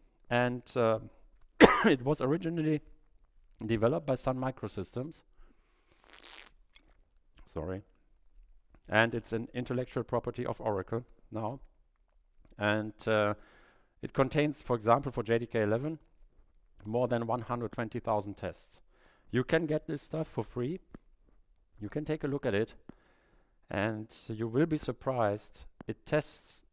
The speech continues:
the complete structure of the language of Java, how we know it.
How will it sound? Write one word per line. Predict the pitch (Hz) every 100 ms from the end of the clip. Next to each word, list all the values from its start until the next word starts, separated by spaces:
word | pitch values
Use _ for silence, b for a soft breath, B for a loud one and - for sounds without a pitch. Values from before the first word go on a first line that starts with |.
| -
the | -
complete | 113 127 117 - 143 147 - - - -
structure | - - - 147 - 127
of | 113 104 -
the | 113
language | 107 120 123 113 113 - -
of | 107 101
Java, | 98 113 113 107 98
how | 113
we | 110
know | 104 101 92
it. | 90